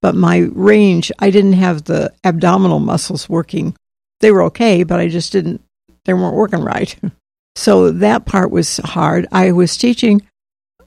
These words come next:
part-time at the Christian school, oh, just five hours a week for the music. And, um, our daughter was a kindergartner there. And so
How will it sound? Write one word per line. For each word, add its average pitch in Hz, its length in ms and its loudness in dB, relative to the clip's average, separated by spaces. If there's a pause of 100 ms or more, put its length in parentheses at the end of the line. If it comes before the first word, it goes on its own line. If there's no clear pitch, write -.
(140)
part-time 196 500 0
at 185 100 0
the - 60 -8
Christian 208 360 2
school, 196 640 -2 (140)
oh, 180 240 -2
just 185 340 -2
five 175 260 0
hours 160 280 0
a 170 80 -2
week - 260 -4
for - 140 -4
the 180 80 0
music. 170 540 -2 (100)
And, 175 360 -2
um, 170 360 -2 (100)
our 180 220 0
daughter 175 280 2
was 160 200 -4
a - 40 -16
kindergartner 160 600 -2
there. 156 280 -2 (480)
And 185 440 2 (120)
so 196 520 0